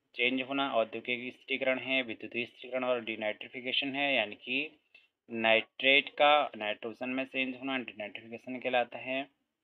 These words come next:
ठीक है, यहाँ पे अमोनीकरण है, सड़ता हुआ जैव भार से भी जब अमोनिया के रूप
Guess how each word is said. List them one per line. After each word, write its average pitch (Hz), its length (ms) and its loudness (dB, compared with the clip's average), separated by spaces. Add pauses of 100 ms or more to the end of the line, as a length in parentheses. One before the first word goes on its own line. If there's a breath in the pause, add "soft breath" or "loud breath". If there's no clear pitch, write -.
(340)
ठीक 127 160 -4
है, 147 60 6
यहाँ 131 140 2
पे 127 60 2
अमोनीकरण 123 680 0
है, 135 400 2
सड़ता - 380 -4
हुआ 117 180 0
जैव 110 280 0
भार 110 240 0
से 120 200 -8
भी 131 240 -2
जब 110 220 -4
अमोनिया 107 460 -8
के 113 220 -10
रूप 110 160 -8